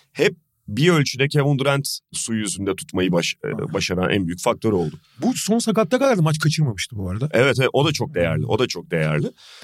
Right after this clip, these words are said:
Speaker 1: Hani ve, ve dediğimiz gibi yani burada işte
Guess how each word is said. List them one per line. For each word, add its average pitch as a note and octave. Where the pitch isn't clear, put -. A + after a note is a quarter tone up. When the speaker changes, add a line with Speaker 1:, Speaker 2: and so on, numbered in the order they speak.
Speaker 1:
Hani F#2+
ve, G2+
ve C3+
dediğimiz B2
gibi G2
yani F#2
burada A#2+
işte -